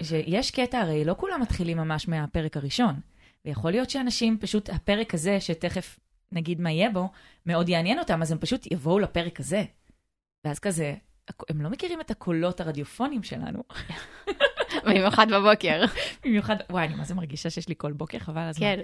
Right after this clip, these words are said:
Speaker 2: ואנחנו רק בקפה השני.
Speaker 1: אה, טוב, אז היום,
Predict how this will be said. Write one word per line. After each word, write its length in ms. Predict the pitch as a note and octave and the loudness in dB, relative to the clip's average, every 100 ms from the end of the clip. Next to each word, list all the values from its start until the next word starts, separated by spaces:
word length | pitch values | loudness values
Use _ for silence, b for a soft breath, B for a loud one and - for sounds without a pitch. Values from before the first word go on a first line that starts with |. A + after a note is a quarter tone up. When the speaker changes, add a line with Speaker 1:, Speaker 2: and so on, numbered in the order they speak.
| - | -4
Speaker 2:
ואנחנו 280 | A3 F#3+ G3 | -4 -2 0
רק 100 | G3+ | 0
בקפה 380 | G#3 A3 F3+ F#3+ | 0 -4 -4 -4
השני. 360 | G3 - F#3+ G3+ _ - | -4 -4 -4 -4 _ -2
Speaker 1:
אה, 60 | F#3+ F#3+ F3+ F3 F3 F3 | 2 2 2 2 2 2
טוב, 240 | C#4 D4 F3 | 4 4 2
אז 220 | F3 D#3 | -2 0
היום, 560 | D#3+ D#3+ G#3+ B3+ A#3 C4+ | 4 8 8 8 4 -4